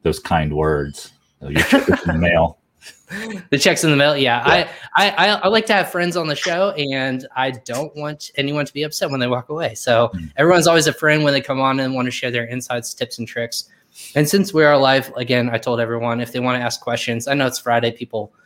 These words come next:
Speaker 2: aren't always listening to podcasts or, uh, watching live videos, but I just wanna have a kind of a, kind of a very relaxed A M A, if you will, of e-commerce, because you're very in tune with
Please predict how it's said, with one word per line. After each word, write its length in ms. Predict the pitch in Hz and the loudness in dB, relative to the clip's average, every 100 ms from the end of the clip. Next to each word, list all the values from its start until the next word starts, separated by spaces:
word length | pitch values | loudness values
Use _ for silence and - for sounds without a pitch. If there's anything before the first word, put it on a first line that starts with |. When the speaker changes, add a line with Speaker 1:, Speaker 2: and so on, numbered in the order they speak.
| _ _ _ - | _ _ _ -2
Speaker 2:
aren't 220 | 147 143 | 0 4
always 340 | 135 135 127 | 4 4 2
listening 340 | 135 123 139 127 | 0 2 2 2
to 100 | 127 | 0
podcasts 720 | 139 127 123 131 135 - - - | 0 0 0 0 0 -2 -6 -8
or, 260 | 131 123 120 | -2 0 2
uh, 140 | 117 | 0
watching 380 | 117 120 123 117 | 0 -2 -4 -4
live 200 | 113 107 | -4 -4
videos, 320 | 120 117 113 - | -4 -4 -4 -6
but 120 | 120 | -4
I 140 | 160 | -2
just 180 | 156 143 | -2 -6
wanna 200 | 156 139 | -6 -4
have 160 | 143 123 | -4 0
a 40 | |
kind 220 | - 131 | 0 0
of 80 | 120 | -2
a, 220 | 110 110 - _ _ _ | -4 -6 -12 _ _ _
kind 180 | - 131 | -2 0
of 140 | 117 | 2
a 320 | 123 117 113 104 | 2 2 0 -4
very 260 | 135 139 123 | -2 0 0
relaxed 580 | 117 120 113 - - _ _ _ | 0 0 0 -6 -12 _ _ _
A 200 | 143 143 | -4 -2
M 140 | 127 127 | 0 0
A, 180 | 127 123 | 0 -2
if 160 | 113 | -4
you 140 | 123 120 | -6 -2
will, 240 | 123 127 | -2 0
of 260 | 120 117 - | 0 -2 -4
e-commerce, 560 | 131 - 123 120 117 | -12 -4 -2 0 -2
because 420 | - 113 120 113 | -6 -4 -2 -2
you're 300 | 135 151 151 | -2 0 0
very 460 | 123 127 117 120 - _ _ _ | 2 0 -2 -6 -12 _ _ _
in 120 | 135 | -2
tune 380 | 123 120 120 113 | 0 0 0 0
with 340 | 113 113 - | 0 -2 -4